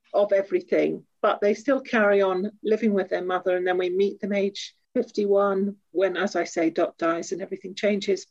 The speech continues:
But up until that point, I think Julius has been the more outgoing of the two. So he's had a few relationships, if you can call them that, even kind of one-night stands.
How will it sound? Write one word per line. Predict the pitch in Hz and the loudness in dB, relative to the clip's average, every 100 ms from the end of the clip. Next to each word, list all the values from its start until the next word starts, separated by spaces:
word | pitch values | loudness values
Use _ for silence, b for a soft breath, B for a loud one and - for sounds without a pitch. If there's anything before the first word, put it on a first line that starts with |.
| - | 0
But | 254 | 0
up | 277 | 0
until | - 302 | 0 0
that | 294 - | 2 2
point, | - 269 233 | 2 2 2
I | 247 | 0
think | 247 240 226 | 2 -2 -2
Julius | - 262 262 262 254 - - - | 0 2 4 2 0 -4 -18 -4
has | 254 240 | -4 0
been | - 247 233 | 2 4 6
the | 233 | 6
more | 226 233 220 | 4 4 4
outgoing | 190 180 - 202 185 175 | 4 0 0 0 2 0
of | 170 - | -4 -8
the | 185 | -2
two. | 214 175 170 | 2 2 0
So | - 233 | 0 0
he's | 185 220 220 220 - - _ | 2 2 2 -2 -10 -20 _
had | - 214 226 | 0 2 2
a | |
few | - - 208 202 190 190 - - | -2 -2 2 4 2 0 -6 -14
relationships, | 202 202 180 185 185 - 196 202 170 - | -4 0 2 2 0 -4 -2 0 -2 -4
if | 165 | -8
you | 180 | -8
can | 185 | -8
call | - 196 | -2 0
them | 185 180 | 2 0
that, | 202 214 | -2 0
even | 175 170 165 | -2 -4 -4
kind | 208 | -4
of | 165 | 0
one-night | 180 185 185 185 - | 2 0 0 -2 -2
stands. | - 202 180 180 196 - | 0 0 0 -4 -10 -16